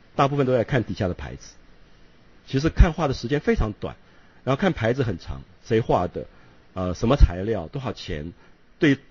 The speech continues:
看画的人都非常重要。他就是不看画，他就是看那个东西。那那个东西是什么？那个东西是知识，并不是艺术，并不是美。所以我们自己都有这个问题。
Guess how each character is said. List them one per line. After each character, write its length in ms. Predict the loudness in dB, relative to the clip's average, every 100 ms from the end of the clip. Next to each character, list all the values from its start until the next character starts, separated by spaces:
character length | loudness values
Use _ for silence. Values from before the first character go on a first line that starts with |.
| -20 -20 -18
看 160 | 6 6
画 160 | 6 2
的 60 |
人 100 | 2
都 100 | 0
非 120 | 2
常 140 | 0 0
重 220 | -2 -2
要。 180 | -2 -6 4
他 120 | 4
就 100 | 4
是 100 | -4
不 100 | -6
看 220 | -6 -6 -6
画， 140 | -8
他 80 | -6
就 80 | -8
是 80 |
看 180 | -4 -2
那 60 | -2
个 80 | -6
东 160 | -10
西。 160 | -12 -16 -18 0
那 100 | 6
那 100 | 8
个 60 |
东 100 | 8
西 60 | 6
是 80 | 2
什 160 | -2
么？ 60 | -2
那 60 | 2
个 60 |
东 80 | 2
西 60 | 2
是 100 | 0
知 160 | -4
识， 240 | -10 -6 -8 -8 -20 -20 -20 -8
并 120 | 0 0
不 100 | 2
是 140 | -2
艺 140 | -4
术， 220 | -6 -6 -12 -4
并 120 | -2
不 80 | -2
是 160 | 0
美。 240 | 0 0 -6 -14 -20 -20 -20 -20 -20 -20 -20 -2
所 100 | 0
以 40 |
我 140 | 4 6
们 120 | 6
自 120 | 4
己 120 | 0
都 100 | 2
有 120 | 4 2
这 100 | -2
个 60 |
问 180 | -2 -4
题。 200 | -6 -14